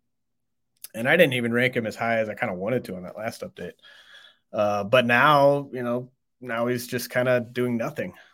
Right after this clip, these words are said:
Uh, he's not hitting for power, but he's also, he, he's lacking that kind of elite hit tool. So, um, you know, he's just kind of, he's got a long ways to go. He's gotta reestablish, the, like, I liked that he was kinda going,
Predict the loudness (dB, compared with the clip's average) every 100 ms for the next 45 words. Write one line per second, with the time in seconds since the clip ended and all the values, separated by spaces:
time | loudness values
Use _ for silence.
0 | _ -14 -10 -8 -10 -8 -6 -4 -4 -6
1 | -10 0 2 2 0 -4 -4 -4 -6 -6
2 | -14 -18 _ -14 -12 -14 -10 -10 -10 -8
3 | -6 -8 -8 -14 -12 -8 -8 -8 -12 -6
4 | -2 -2 -4 _ _ _ _ _ _ _
5 | _ _ _ _ _ _ -2 4 4 4
6 | 2 0 -8 -12 -8 -4 -2 -2 -4 -6
7 | -10 -18 _ _ _ _ _ _ -6 -4
8 | -4 -4 -6 -10 -14 -8 -4 -4 -6 -18
9 | _ _ _ _ _ -16 -2 0 0 -2
10 | -2 -2 -2 2 2 2 -2 2 2 0
11 | _ _ _ _ _ -4 2 2 2 0
12 | 2 2 -2 -2 -16 -8 -2 2 4 6
13 | 4 4 2 2 0 -2 0 0 2 0
14 | -4